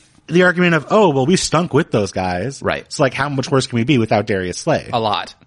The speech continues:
Speaker 1: I think that's the problem.
Speaker 2: Yeah. <laughs> Yes.
Speaker 1: It's like, I've seen how the cornerbacks who were not Darius Slay in this team, Justin Coleman played well, I think, the first half of the year, but struggled. But,
Speaker 2: Struggled,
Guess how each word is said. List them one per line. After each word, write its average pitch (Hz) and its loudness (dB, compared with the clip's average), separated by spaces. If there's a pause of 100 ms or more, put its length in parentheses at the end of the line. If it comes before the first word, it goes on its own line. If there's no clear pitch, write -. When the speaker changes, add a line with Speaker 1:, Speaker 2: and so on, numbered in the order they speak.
(280)
Speaker 1:
I 143 0
think 139 -4
that's 117 -4
the 107 -2
problem. 147 0
Speaker 2:
Yeah. 127 -4 (280)
<laughs> - -14 (120)
Yes. 139 0
Speaker 1:
It's 131 0
like, 139 0
I've 139 0
seen 156 0
how 117 0 (320)
the 147 2
cornerbacks 131 0
who 127 0
were 120 4
not 123 0
Darius 107 0
Slay 113 0
in 101 -2
this 104 -6
team, 151 -6
Justin 233 0
Coleman 165 2
played 127 -2
well, 107 4
I 104 2
think, 107 -4
the - -12
first - -4
half 101 -4
of 90 -10
the 87 -8
year, 82 -4
but - -8
struggled. 95 -2
But, 92 -2
Speaker 2:
Struggled, 92 -6